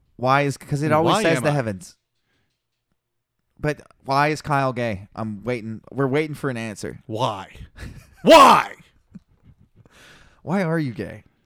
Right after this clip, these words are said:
Speaker 2: Why am I?
Speaker 1: Yeah, or I mean, ma-, I mean,
Speaker 2: No, that was a good, that was a good troll. Gaslight.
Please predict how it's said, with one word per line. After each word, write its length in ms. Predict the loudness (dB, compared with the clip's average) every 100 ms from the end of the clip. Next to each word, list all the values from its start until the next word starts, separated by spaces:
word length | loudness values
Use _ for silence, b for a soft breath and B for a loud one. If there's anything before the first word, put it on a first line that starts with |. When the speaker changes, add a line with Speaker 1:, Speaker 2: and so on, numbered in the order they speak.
| _ _ _
Speaker 2:
Why 220 | -16 -12 -8
am 100 | -6
I? 160 | -6 -8 -12
Speaker 1:
Yeah, 220 | -12 -10
or 160 | -10 -8
I 80 | -10
mean, 280 | -12 -14 -14
ma-, 120 | -14 -14
I 100 | -14
mean, 220 | -12 -10
Speaker 2:
No, 100 | -6
that 60 | -6
was 80 | -6
a 40 |
good, 180 | -10 -10
that 80 | -12
was 120 | -12
a 40 |
good 100 | -14 -12
troll. 240 | -14 -14 _ _ _ _ _ _ _ _ _ _
Gaslight. 460 | -14 -12 -8 -8 -8